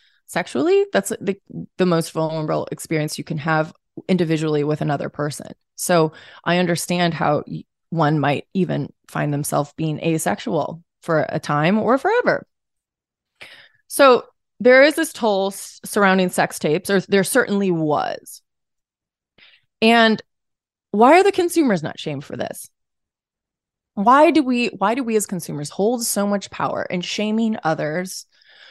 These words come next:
for what they decide to do with their bodies or with sex? It's our favorite thing to do. It's one of our favorite things to do as this cul-, culture, as society.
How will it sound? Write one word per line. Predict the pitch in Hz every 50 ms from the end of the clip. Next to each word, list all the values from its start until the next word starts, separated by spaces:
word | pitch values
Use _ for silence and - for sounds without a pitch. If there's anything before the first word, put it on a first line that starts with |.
| - _
for | _ - - 220 208
what | 190 196 196 196
they | - 220 214
decide | 214 214 - - 180 175 180
to | - 185
do | 156 160 170 160
with | 156 165 190 -
their | - 214 208
bodies | 175 175 160 151 151 160 160 156 - -
or | 160 160 156 156
with | 147 139 147 147 - -
sex? | - - - - - - - - - - - _ - -
It's | 214 -
our | 285 254
favorite | - 262 233 233 233 226
thing | - 220 214
to | 190
do. | 175 220 240 - - - _ _ _ _ -
It's | 196 - -
one | 214 220
of | 240 240
our | 226
favorite | 190 214 196 190 185 - -
things | 180 170 160 -
to | -
do | 165 185 196
as | 175 151
this | 143 151 -
cul-, | - - - - - -
culture, | - 185 175 - 160
as | 147 123 -
society. | - - 175 - 180 180 170 151 - - -